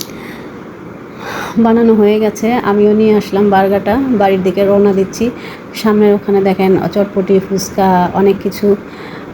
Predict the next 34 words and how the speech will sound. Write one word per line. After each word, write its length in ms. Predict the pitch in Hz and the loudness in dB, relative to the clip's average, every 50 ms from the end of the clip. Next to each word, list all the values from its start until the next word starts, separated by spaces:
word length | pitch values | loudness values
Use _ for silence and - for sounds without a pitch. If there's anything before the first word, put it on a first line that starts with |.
| - - | -6 -2
উম, 380 | 180 185 185 185 170 165 190 196 - - | 0 2 4 4 4 2 2 0 -2 -4
হালিম, 760 | - 180 185 202 202 202 208 208 202 202 202 190 196 196 190 | -6 -4 -2 0 2 4 4 4 4 2 2 0 -2 -2 0
বট 180 | 196 202 202 190 196 190 | 0 0 0 0 0 0
দিয়ে 180 | 202 190 190 | 0 2 2
হালিম, 340 | 190 196 190 185 196 196 196 196 - | 2 2 2 4 4 4 2 2 0
খুবই 340 | 233 240 233 240 233 233 220 226 | 0 2 4 4 4 2 0 2
টেস্টি, 580 | - 196 190 - - - - 202 220 262 277 277 - - - - - | 2 2 2 2 -2 -2 0 2 2 2 2 0 -4 -10 -16 -14 -4
খুবই 200 | - 214 214 226 | 0 2 4 4
মজা 280 | 220 208 202 190 208 196 | 4 4 4 4 2 2
লাগে 260 | 190 190 185 190 196 190 - | 2 2 2 2 0 0 -2
খেতে। 340 | 202 196 - 190 196 214 | -4 -2 0 0 2 2
আমি 240 | - - 202 202 202 196 - | 2 2 2 2 2 2 2
কয়েকদিন 400 | 202 196 196 190 190 196 202 196 | 2 2 2 2 4 4 4 4
ওখানে 240 | 190 - 202 202 196 | 2 2 2 2 4
বসে 280 | 190 190 185 - 190 | 2 2 0 0 -2
বসে 220 | 196 190 185 - 190 - | -2 -2 -4 -4 -6 -2
খেয়েছি, 340 | - 190 190 185 - - 196 | 0 0 0 0 -2 -2 -2
ভালো 260 | 196 196 180 180 190 | 0 2 2 2 2
লাগে। 280 | 196 196 185 185 185 220 240 - - - - - - - - - | 2 2 2 2 0 -2 -4 -6 -10 -14 -14 -14 -14 -16 -8 -2
ফুচকা 320 | - 226 220 - - 220 214 | -2 -2 -2 0 -2 -2 -2
খেয়েছি, 460 | 214 - 220 208 202 - - 247 277 - - - | -2 0 0 0 0 0 -2 -2 -2 -2 -4 -2
খুবই 160 | 208 208 208 | 0 2 2
ভালো 280 | 208 208 196 196 - | 4 4 2 4 4
লাগে। 300 | 202 196 190 190 190 214 | 4 4 2 2 2 0
ভালো 280 | 220 196 202 196 202 214 | 0 -2 0 0 2 2
না 180 | 220 226 226 220 | 4 4 4 4
লাগলেই 340 | 220 214 196 202 214 220 - | 2 2 2 0 0 0 0
ওখানে 320 | - 214 - 214 208 208 202 | -2 -4 -2 0 2 2 2
চলে 260 | - 214 220 214 208 | 0 0 0 0 0
যাই 200 | 190 196 190 190 180 180 | 2 2 2 2 2 0
ঘুরতে 380 | 202 202 202 - - 202 226 247 - - - - - - - - | 0 0 -2 0 0 0 0 0 -4 -12 -14 -14 -16 -12 -4 -2
বাচ্চা 260 | 185 202 196 - 202 | -2 -2 -2 -4 -4
কাচ্চা 280 | 202 208 196 - - 202 | -4 -4 -6 -4 0 2
নিয়ে, 360 | 202 214 214 208 208 254 | 4 4 4 4 4 4